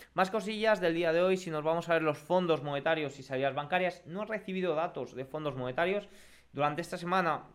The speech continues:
como ha sido festivo en ac-, de Acción de Gracias, la verdad que datos que solían salir jueves y viernes, pues, eh, me ha costado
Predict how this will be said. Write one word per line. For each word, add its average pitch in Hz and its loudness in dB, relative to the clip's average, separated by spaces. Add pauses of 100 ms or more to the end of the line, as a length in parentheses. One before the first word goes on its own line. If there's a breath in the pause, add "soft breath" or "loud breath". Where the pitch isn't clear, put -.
como 135 -4
ha 151 2
sido 170 -4
festivo 165 2
en 147 -8
ac-, 139 -8
de 131 -4
Acción 143 -8
de 147 0
Gracias, 185 0 (260 loud breath)
la 135 2
verdad 151 4
que 175 2
datos 180 2
que 175 -4
solían 160 -2
salir 156 -4
jueves 156 2
y 139 -8
viernes, 170 0
pues, 135 -6
eh, 120 -6
me 123 -6
ha 147 0
costado 160 2